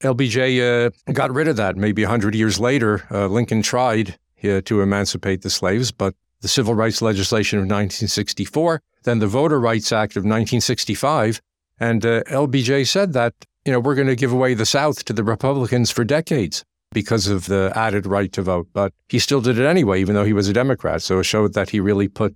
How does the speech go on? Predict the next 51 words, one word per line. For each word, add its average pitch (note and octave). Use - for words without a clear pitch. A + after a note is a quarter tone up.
the A#2
good A#2
of G#2
the G2+
nation A2+
above G2
politics. A#2+
And G2+
people A2+
talk G#2+
about, G2+
uh, G2+
Medicare A2
now, F#2
and G2
I G2
guess G2
a G2+
lot G2
of F#2
the F#2
topic G#2+
is, F#2
can G2
they F#2+
possibly G2
make G2
some F#2
cuts -
in G#2
Medicare, F2+
uh, F#2
because G2
the G2
budget's G2+
gotten F#2+
so F#2+
big? A#2
But F#2
L A2+
B G2+
J B2
was G2+
the G#2+
one A2
who G#2
basically, G#2
uh, G#2
gave A#2
us A2
Medicare. B2